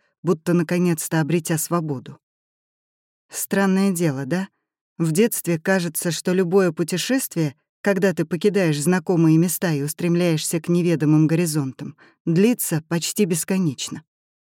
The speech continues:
Мне показалось, что мы проехали сотни километров. Только потом, повторив тот же маршрут уже взрослым, понимаешь, что расстояние совсем невелико.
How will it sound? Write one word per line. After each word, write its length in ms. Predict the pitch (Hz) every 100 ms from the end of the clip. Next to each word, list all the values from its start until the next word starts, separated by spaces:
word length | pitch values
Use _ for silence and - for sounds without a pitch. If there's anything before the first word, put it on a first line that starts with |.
| _ _ _
Мне 320 | 175 190 196
показалось, 600 | 165 151 180 170 208 180
что 200 | - -
мы 160 | 175 165
проехали 580 | 170 165 196 - 165 156
сотни 460 | - 202 185 185
километров. 760 | 160 175 190 175 135 - - - _ _ _ -
Только 320 | 220 214 185
потом, 420 | 214 214 262 214
повторив 520 | 156 151 185 196 190 -
тот 220 | 202 160
же 100 | 170
маршрут 540 | 175 180 - 202 160
уже 180 | 156 170
взрослым, 600 | 147 175 233 233 160 147
понимаешь, 440 | 165 175 185 202 170
что 200 | - 175
расстояние 680 | 170 - 180 196 208 165
совсем 480 | 151 165 156 180 175
невелико. 580 | 170 165 170 165 - 117